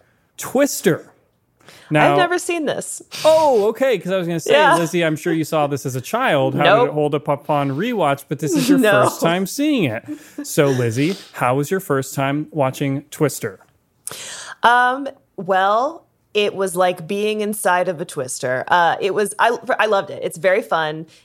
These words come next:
Speaker 2: It's, uh, it makes almost no sense, um,
Speaker 1: Yes.
Speaker 2: on, on any level, both from, like, a
Speaker 1: <laughs>
Speaker 2: personal human connection level and also, I think, the science. Um, I don't know, but, but at the same time, I was most invested in the journey of Bill Paxton's,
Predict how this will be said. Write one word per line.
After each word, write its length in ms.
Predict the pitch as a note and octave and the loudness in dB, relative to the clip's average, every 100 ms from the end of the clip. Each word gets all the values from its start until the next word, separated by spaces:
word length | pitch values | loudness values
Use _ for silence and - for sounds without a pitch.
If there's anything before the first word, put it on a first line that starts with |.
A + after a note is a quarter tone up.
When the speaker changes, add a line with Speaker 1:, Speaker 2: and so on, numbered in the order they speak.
| _ _ | _ _
Speaker 2:
It's, 440 | F#3 F#3 F#3 - F3+ | -2 -2 -2 -2 2
uh, 200 | E3 D3+ | 4 2
it 120 | F3+ | 0
makes 180 | F#3+ - - | -4 -4 -2
almost 580 | F#3 G#3+ A3 - - F3 | 0 0 -2 -4 -12 -4
no 120 | E3 | -4
sense, 540 | E3 C3+ A#2 - - - | -2 -6 -6 -8 -10 -2
um, 480 | D#3+ D#3 D3 C#3+ C#3 | 2 2 0 -4 -4
Speaker 1:
Yes. 140 | D3+ F#3+ | -2 2
Speaker 2:
on, 140 | G#3 | 2
on 180 | - C4+ | 2 0
any 220 | D4 E4+ B3 | 0 -2 0
level, 320 | D3 B2+ A#2+ | -2 -2 -2
both 220 | F3+ - | 0 2
from, 160 | A3 G3+ | 0 0
like, 220 | G3 G3+ | 2 4
a 80 | G#3 | 4
Speaker 1:
<laughs> 60 | |
Speaker 2:
personal 560 | B3+ - B3+ A#3 A#3 A3+ | 2 0 0 2 2 0
human 420 | - B3 A#3 A3 | -4 -4 -4 -4
connection 560 | A#3+ G3+ G3 - G#3 G3 | -4 -4 -4 -4 -2 0
level 440 | F#3 F3+ F3+ F3 | 2 2 0 0
and 240 | D#3+ E3 D#3+ | -2 -4 -2
also, 400 | D#3 - E3+ D#3 | -2 -2 -2 0
I 260 | - D3 | -2 -4
think, 320 | D#3+ E3 D#3+ - | -4 -6 -6 -4
the 180 | E3 E3 | 0 0
science. 640 | - D3 F3 F#4+ A#4 - - | 0 0 2 -2 -4 -8 0
Um, 460 | F3+ F3 E3+ E3 - - - - - | 2 2 -2 -6 -14 -20 -20 -12 -2
I 120 | F3+ | 2
don't 220 | E3 B2 | 2 0
know, 380 | D3 D3+ F3+ - F3+ | -2 2 2 2 0
but, 340 | D#3 C#3+ - | 2 0 0
but 120 | F#3+ | 0
at 100 | E3+ | 0
the 40 | F3+ | -4
same 240 | F#3 E3+ | -6 -6
time, 480 | F3 E3 D#3+ D3 D3 | -4 -4 -4 -6 -2
I 160 | E3+ F#3+ | 0 2
was 240 | G#3+ G3 | 0 -4
most 400 | F#3 F#3+ A#3 - | -4 0 0 -2
invested 480 | A#3 F#3+ F3 - E3 | -6 -2 -4 -4 -8
in 100 | D#3+ | -8
the 80 | D3+ | -6
journey 400 | D#3+ D#3 D#3 D3+ | -2 -2 -2 -2
of 240 | D3 D3+ | -2 -2
Bill 160 | D#3 D3+ | -2 -2
Paxton's, 800 | D#3 C#3+ - - D3+ C#3+ - | 0 -2 -2 -6 -6 -6 -10